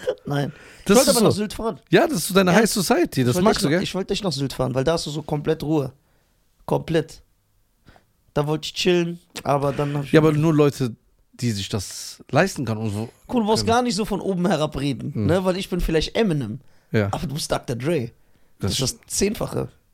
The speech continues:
Speaker 1: Ich bin gar nicht reich.
Speaker 2: Mhm.
Speaker 1: Leute denken manchmal langsam, ich bin reich wegen dir.
Speaker 2: Was denn da?
Speaker 1: Wo?
Speaker 2: Hier drin.
Speaker 1: Hier?
Speaker 2: Ja.
Speaker 1: Wo drin genau?
Speaker 2: <laughs>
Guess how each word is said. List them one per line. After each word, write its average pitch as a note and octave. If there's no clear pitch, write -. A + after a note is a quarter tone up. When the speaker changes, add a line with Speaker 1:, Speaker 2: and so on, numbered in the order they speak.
Speaker 1:
Ich -
bin A#4+
gar F4+
nicht E3+
reich. D3
Speaker 2:
Mhm. A#2+
Speaker 1:
Leute B3
denken D4
manchmal D4+
langsam, B3+
ich -
bin A3
reich E3
wegen C#3+
dir. D#3+
Speaker 2:
Was F3
denn G3
da? C3+
Speaker 1:
Wo? E3
Speaker 2:
Hier C#3+
drin. B2+
Speaker 1:
Hier? D#4
Speaker 2:
Ja. A2
Speaker 1:
Wo F#3
drin D3+
genau? C3+
Speaker 2:
<laughs> -